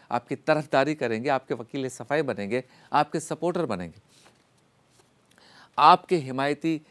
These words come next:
लोग तभी बन सकते हैं, जब आप अपने लोगों के हिमायती हों। जब आप अपने लोगों के हिमायती नहीं होंगे, तो आपकी हिमायत कौन करेगा?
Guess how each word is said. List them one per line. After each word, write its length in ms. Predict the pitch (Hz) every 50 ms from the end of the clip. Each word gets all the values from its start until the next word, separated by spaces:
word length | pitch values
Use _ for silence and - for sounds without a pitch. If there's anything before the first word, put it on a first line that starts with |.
| _ _ -
लोग 280 | 104 123 147 143 - -
तभी 220 | 143 131 151 160
बन 160 | 143 120 104
सकते 320 | 101 - 104 - _ - 107
हैं, 240 | 104 113 131 127 - _ - - _ _ -
जब 180 | - 127 127 - - _ -
आप 340 | 117 120 127 139 143 - - _ -
अपने 320 | - - - - 131 127 123
लोगों 300 | 107 101 98 98 101 101
के 120 | - 101
हिमायती 420 | 95 98 85 87 82 80 - - 78
हों। 120 | 85 - _ _ _ _ _ _ _ _ _ _ _ _ - -
जब 120 | 131 143
आप 140 | 156 151 147
अपने 220 | 139 - - 185
लोगों 260 | 180 180 180 175 175
के 100 | 170 175
हिमायती 380 | 165 165 156 156 160 160 175 170
नहीं 140 | 170 170 170
होंगे, 260 | 165 156 151 151 143 - _ - - _ -
तो 60 | 131
आपकी 360 | - - 139 147 143 - 156
हिमायत 300 | 143 135 127 127 127 120
कौन 180 | - 123 107 107
करेगा? 320 | - 87 80 78 76 76